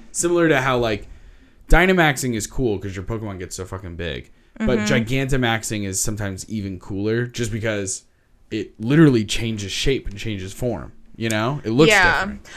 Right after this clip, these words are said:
Speaker 2: Well,
Speaker 1: Mega
Speaker 2: actually,
Speaker 1: evolutions look different most of the time. Like, Lucario gets one. Um, I don't know if you've ever seen the Charizard one where it has black skin and blue flames.
Speaker 2: Yeah.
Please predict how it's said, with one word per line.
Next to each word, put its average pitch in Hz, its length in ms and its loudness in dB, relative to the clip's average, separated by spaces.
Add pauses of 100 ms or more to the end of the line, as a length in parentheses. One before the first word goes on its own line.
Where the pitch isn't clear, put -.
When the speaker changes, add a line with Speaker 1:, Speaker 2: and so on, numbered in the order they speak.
(140)
Speaker 2:
Well, 262 180 8
Speaker 1:
Mega 262 180 10 (140)
Speaker 2:
actually, 359 220 6
Speaker 1:
evolutions 104 540 0
look 110 360 -4
different 80 480 -12
most 101 260 -8
of 92 80 -8
the 90 80 -6
time. 85 320 -10
Like, 92 180 -10
Lucario 104 640 -4
gets 101 220 -2
one. 98 360 -4 (460)
Um, 92 420 -4
I 117 140 0
don't 120 100 0
know 123 60 0
if 113 80 -4
you've 107 140 -4
ever 104 140 -4
seen 107 180 -6
the 95 60 -6
Charizard 110 580 -2
one 127 360 -4 (140)
where 101 160 0
it 85 100 -2
has 98 240 -4
black 95 400 -4
skin 101 680 -6
and 95 240 -10
blue 101 260 0
flames. 120 580 -4
Speaker 2:
Yeah. 185 460 4